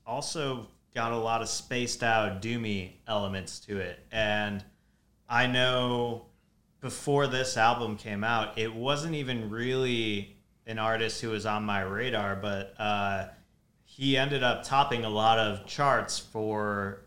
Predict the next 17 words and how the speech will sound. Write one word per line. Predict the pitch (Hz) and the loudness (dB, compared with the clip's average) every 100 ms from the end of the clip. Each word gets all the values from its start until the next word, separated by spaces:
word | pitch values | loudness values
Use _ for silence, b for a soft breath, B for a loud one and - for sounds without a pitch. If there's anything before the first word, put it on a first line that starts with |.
| _ 107 | _ -4
active, | 101 - 107 95 - _ - | -4 -2 -6 -6 -12 _ -8
uh, | 98 95 95 95 95 | -2 0 0 0 -4
metalheads, | 98 135 131 107 98 92 104 | -2 0 0 0 -2 -4 -10
and | 101 | -12
I | 95 | -10
was | 98 101 | -10 -12
like, | 95 | -10
"Okay, | 98 95 101 | -8 -8 -6
I | 92 | -4
need | 95 95 | -4 -4
to | 92 | -8
figure | - 98 95 | -10 -6 -4
out | 95 92 | -4 -6
what's | 95 - | -8 -8
going | 101 98 | -8 -6
on | 101 117 | -4 -6
here." | 107 92 | -6 -8